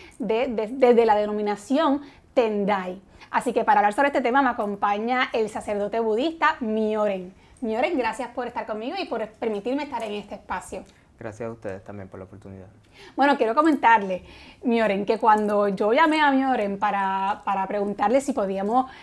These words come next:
Speaker 1: hacer esta entrevista y hablar sobre este tema, eh, y le dije, "Mira, Myoren, es que quiero hablar sobre el tema de la reencarnación",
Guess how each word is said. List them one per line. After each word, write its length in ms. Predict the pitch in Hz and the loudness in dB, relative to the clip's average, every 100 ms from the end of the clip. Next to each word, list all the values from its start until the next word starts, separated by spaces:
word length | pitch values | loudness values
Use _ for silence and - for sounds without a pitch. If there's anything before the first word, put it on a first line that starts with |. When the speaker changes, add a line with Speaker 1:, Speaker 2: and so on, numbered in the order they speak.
| - | -6
Speaker 1:
hacer 260 | - - 214 | -4 -2 -2
esta 200 | 226 - | -2 0
entrevista 540 | 247 247 214 240 - 226 | 0 2 0 -2 -4 -4
y 20 | |
hablar 220 | 196 185 | -4 -4
sobre 220 | 220 208 | -4 -4
este 220 | - 233 | -6 -6
tema, 380 | 220 233 196 180 - - - - | -4 -2 -2 -6 -10 -20 -14 -2
eh, 360 | 208 208 202 | 2 2 2
y 40 | 220 | 4
le 100 | 220 | 4
dije, 160 | 214 | 4
"Mira, 200 | 240 330 269 | 2 4 4
Myoren, 280 | 262 254 | 2 2
es 100 | 220 | 0
que 120 | 220 - | -6 -4
quiero 280 | 285 294 | 2 4
hablar 380 | 277 220 220 262 - - | 4 4 2 2 -6 -20
sobre 340 | - 220 208 | -6 -4 -2
el 100 | 196 | -4
tema 340 | 196 202 208 247 | -4 -4 0 0
de 400 | 240 226 214 208 | 2 0 0 0
la 180 | 208 196 | 0 -2
reencarnación", 1080 | 202 196 202 196 190 185 - 247 202 180 | -4 -4 -4 -4 -4 -6 2 4 4 0